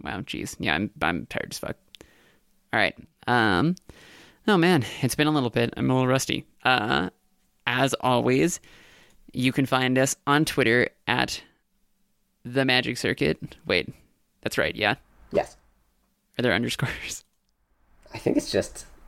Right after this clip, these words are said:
Speaker 1: Yeah,
Speaker 2: I
Speaker 1: it's
Speaker 2: think
Speaker 1: just
Speaker 2: it's just the
Speaker 1: at the Magic.
Speaker 2: words.
Speaker 1: Yeah, yeah, yeah,
Speaker 2: Yes.
Speaker 1: yeah, yeah.
Speaker 2: <laughs>
Speaker 1: Okay, okay. Um, yes, at the Magic Circuit. It's all one word. Um, our SoundCloud is the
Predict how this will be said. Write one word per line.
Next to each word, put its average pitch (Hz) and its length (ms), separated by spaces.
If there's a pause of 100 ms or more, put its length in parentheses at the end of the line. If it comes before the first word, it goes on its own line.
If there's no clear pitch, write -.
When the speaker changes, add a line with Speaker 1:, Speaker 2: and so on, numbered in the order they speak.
(160)
Speaker 1:
Yeah, 165 140
Speaker 2:
I - 40
Speaker 1:
it's 151 160
Speaker 2:
think 180 120
Speaker 1:
just - 20
Speaker 2:
it's - 20
just 170 120
the 170 120
Speaker 1:
at 135 60
the 113 60
Magic. 123 240
Speaker 2:
words. 147 140
Speaker 1:
Yeah, 170 100
yeah, 156 120
yeah, 139 120
Speaker 2:
Yes. 127 160
Speaker 1:
yeah, 233 180
yeah. 196 160
Speaker 2:
<laughs> - 100
Speaker 1:
Okay, 123 180
okay. - 240 (520)
Um, 117 480 (480)
yes, - 340
at 135 420
the 131 120
Magic 127 400
Circuit. 117 420 (240)
It's - 100
all 117 140
one 123 140
word. 110 240 (680)
Um, 123 640 (1080)
our 127 140
SoundCloud 139 640
is 127 360 (440)
the 127 460